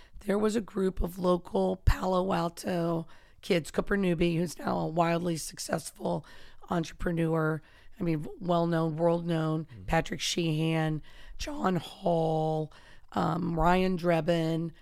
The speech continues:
Speaker 1: who I think is at Apple. I mean, they went to Brown. Like, these kids were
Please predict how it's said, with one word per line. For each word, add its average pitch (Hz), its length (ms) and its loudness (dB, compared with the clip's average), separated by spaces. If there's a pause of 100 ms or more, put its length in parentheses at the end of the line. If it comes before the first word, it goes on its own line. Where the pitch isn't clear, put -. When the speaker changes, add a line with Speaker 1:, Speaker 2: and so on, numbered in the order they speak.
(240)
Speaker 1:
who - 60 -12
I - 60 -10
think - 340 -6
is 165 200 -6
at 180 80 -2
Apple. 170 500 0
I 175 40 0
mean, 180 140 0
they 196 160 -2
went 185 200 2
to - 60 -12
Brown. 165 460 0
Like, 175 160 0
these 214 180 -2
kids 208 380 2 (480)
were 175 540 2